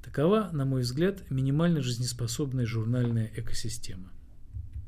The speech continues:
Именно по этой причине, чтобы обеспечить методологическую поддержку редакционной деятельности,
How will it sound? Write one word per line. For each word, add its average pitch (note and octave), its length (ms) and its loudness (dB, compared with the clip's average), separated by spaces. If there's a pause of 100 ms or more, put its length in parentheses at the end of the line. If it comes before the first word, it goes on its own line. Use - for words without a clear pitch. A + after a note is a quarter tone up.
(1300)
Именно D#3+ 260 6
по F3 120 8
этой F3 240 10
причине, F3 500 4
чтобы C3 440 2
обеспечить B2+ 680 0
методологическую C3 800 2
поддержку B2 600 0
редакционной A#2 560 2
деятельности, C3+ 680 -2